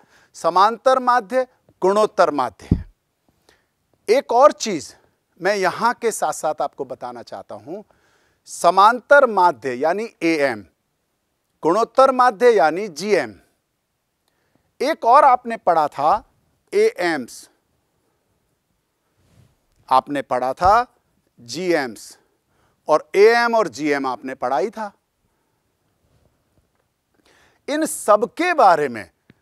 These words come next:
आपने पूरी तरह से अध्ययन किया था और आपने देखा था कि एएम का मतलब तो एवरेज यानी औसत,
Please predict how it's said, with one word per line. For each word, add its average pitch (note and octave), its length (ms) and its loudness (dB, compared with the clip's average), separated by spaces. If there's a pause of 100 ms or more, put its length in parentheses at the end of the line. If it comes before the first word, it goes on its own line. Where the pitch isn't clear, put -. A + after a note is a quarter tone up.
(440)
आपने B3+ 500 0 (360)
पूरी D4 320 -4
तरह G3+ 320 0
से E3+ 200 -4
अध्ययन A#2 460 -10
किया G#2+ 300 -14
था D3 300 -2 (260)
और C3+ 140 -2
आपने C#3 300 -4
देखा B2 340 -10
था F3 280 0 (380)
कि - 20 -2 (280)
एएम A3 380 0
का C4+ 200 2
मतलब B3 380 -2
तो C#4 500 2
एवरेज G3+ 500 4
यानी G#3 260 0 (140)
औसत, F3+ 500 0